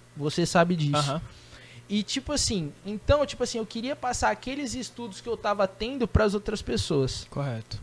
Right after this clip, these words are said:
Speaker 1: Tá ligado? Então, tipo assim, eu sempre depositei tudo ali criando conteúdo pra marketing, pra rede social, pra como você aumentar os seguidores, é, todas essas coisas.
Speaker 2: Certo.
Speaker 1: E aí já tive vários perfis, cara. Já tive perfil de frase,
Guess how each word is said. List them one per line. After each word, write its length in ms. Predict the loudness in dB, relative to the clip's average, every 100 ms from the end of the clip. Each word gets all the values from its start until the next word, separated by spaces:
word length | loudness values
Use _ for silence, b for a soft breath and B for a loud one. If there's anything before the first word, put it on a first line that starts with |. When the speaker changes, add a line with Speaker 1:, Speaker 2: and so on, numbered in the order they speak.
| -2
Speaker 1:
Tá 60 |
ligado? 320 | 0 2 2 0 B B B
Então, 260 | -6 -2 -2
tipo 180 | 2
assim, 240 | 2 2 0
eu 80 | 0
sempre 720 | 0 0 0 -2 -2 -2 -2 -6 -20 -18
depositei 640 | 0 0 4 2 2 -2 -4
tudo 280 | -4 0 2
ali 180 | 0 -4
criando 300 | -6 -6 -6
conteúdo 400 | -6 -4 -2 -2
pra 200 | 0 0
marketing, 440 | 2 2 2 0 2
pra 160 | 4
rede 260 | 4 2 -2
social, 480 | -4 0 4 4 4
pra 160 | 0
como 220 | -4 -4 -2
você 220 | -2 -2
aumentar 300 | -4 -4 -6
os 80 | -6
seguidores, 600 | -6 -4 -2 -2 -2 -8 -14 B B B
é, 160 | 4 4
todas 360 | 4 4 4
essas 320 | 0 2 2 2
coisas. 480 | 2 2 0 -4 -12 -20 -20 -20 -20 -10
Speaker 2:
Certo. 440 | -4 -2 0 4
Speaker 1:
E 60 | 6
aí 540 | 6 4 0 0 0
já 220 | 0 -2 -2
tive 460 | -2 -2 -2 0
vários 440 | 2 4 6 6 2
perfis, 580 | 2 0 0 -2 0 2
cara. 260 | 4 6
Já 80 | 4
tive 180 | 4 0
perfil 320 | 2 0 0
de 120 | -2
frase, 720 | -2 0 4 6 6 4 0